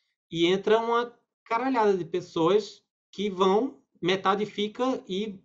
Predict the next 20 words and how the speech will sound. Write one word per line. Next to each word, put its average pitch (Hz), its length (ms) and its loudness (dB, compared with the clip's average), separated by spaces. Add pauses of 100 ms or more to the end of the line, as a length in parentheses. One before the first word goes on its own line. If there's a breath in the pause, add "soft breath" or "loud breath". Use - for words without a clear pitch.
vão 170 300 0
chamando 196 340 0
outras 190 180 -4
pessoas. 165 640 -2 (480)
Isso 160 200 -8
é 311 40 -4
ótimo. 262 640 -2 (500)
Quando 196 300 4
funciona 170 640 0
pra, 147 460 -4 (140)
pra, 135 220 0 (240)
pra 139 180 2
atrair 139 480 0
outras 123 260 -2
pessoas 117 500 -2
pra - 180 -8
seu - 140 -2
conteúdo, 131 560 0
pra 107 160 -4
compartilhar. 131 960 -2